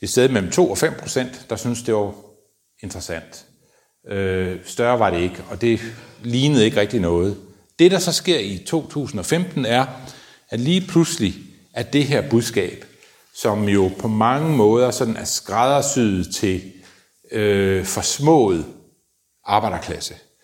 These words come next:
Øh, lige pludselig finder det budskab en, øh, genklang i en gruppe af den amerikanske befolkning, der gør, at, øh, i stedet for at få målinger, som tidligere havde givet Trump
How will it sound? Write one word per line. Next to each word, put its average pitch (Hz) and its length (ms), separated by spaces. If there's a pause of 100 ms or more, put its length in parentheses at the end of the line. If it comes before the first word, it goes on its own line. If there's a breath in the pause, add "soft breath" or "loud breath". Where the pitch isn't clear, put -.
(380 soft breath)
Øh, 95 300
lige 160 260
pludselig 160 380
finder 127 440
det 123 180
budskab 120 640 (560 soft breath)
en, 98 240
øh, 92 120 (100)
genklang 139 460 (640)
i 117 200 (200)
en 104 100
gruppe 135 300
af 104 40
den 95 80
amerikanske 98 440
befolkning, 113 480
der 98 80
gør, 113 440 (480 loud breath)
at, 104 340
øh, 95 500
i 110 120
stedet 165 300
for 123 400
at 104 80
få - 200
målinger, 117 880 (320)
som 92 180
tidligere 143 520
havde 95 200
givet 98 320
Trump 117 320